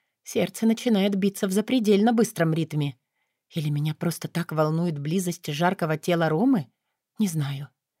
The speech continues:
Я запуталась в своих эмоциях и чувствах. Но глаза упорно рассматривают фото сурового мужского профиля.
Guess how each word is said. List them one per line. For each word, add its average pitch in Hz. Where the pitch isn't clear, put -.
Я 214
запуталась 233
в -
своих 170
эмоциях 175
и 196
чувствах. -
Но 220
глаза 247
упорно 247
рассматривают 220
фото 214
сурового 190
мужского 190
профиля. 151